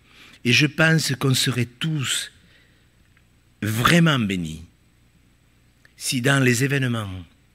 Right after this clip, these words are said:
dans les circonstances que nous traversons, nous avions ce réflexe,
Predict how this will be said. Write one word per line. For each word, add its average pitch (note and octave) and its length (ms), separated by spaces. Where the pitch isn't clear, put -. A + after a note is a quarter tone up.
dans B2 140
les C3+ 120
circonstances D3+ 960
que C3 80
nous C3 100
traversons, A2 580
nous A#2+ 200
avions B2+ 300
ce - 260
réflexe, - 840